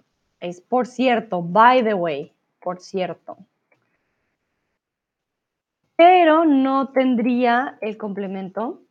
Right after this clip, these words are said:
em, o el, eh, sí, el complemento de objeto directo de por lo menos. Entonces, muy diferente decir por lo menos a decir por cierto, ¿ok? Son dos cosas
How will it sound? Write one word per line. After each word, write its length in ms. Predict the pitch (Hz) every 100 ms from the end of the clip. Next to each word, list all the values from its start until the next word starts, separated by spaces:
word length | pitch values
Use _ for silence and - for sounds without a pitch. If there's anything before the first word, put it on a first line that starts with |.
| _ _ _ _ _ _ _ _
em, 840 | 185 208 196 190 190 185 180 170 - _ _ -
o 140 | 202
el, 120 | 202
eh, 140 | 185 - _
sí, 300 | - - _
el 120 | 415 233
complemento 460 | 202 190 190 190
de 60 | 220
objeto 280 | 190 180 202
directo 360 | 196 190 208
de 120 | 202
por 520 | 180 _ 247 254 254 226
lo 240 | 226 202
menos. 680 | 202 220 180 - _ _ _ _ _ _ _ - _ _ _
Entonces, 480 | 196 196 240 233 _
muy 420 | 226 247 294 349
diferente 540 | 359 349 294 277 254 277
decir 540 | 277 269 262 254 -
por 280 | 277 277 285
lo 100 | 277
menos 440 | 269 247 240 262 -
a 100 | 202
decir 480 | 185 - 220 214 _ _
por 340 | 208 226 220 220
cierto, 640 | - 214 196 180 - 165 _ _
¿ok? 380 | 175 - 202 440 _ _ _
Son 220 | _ 180
dos 200 | 190 202
cosas 560 | _ 185 214 480 -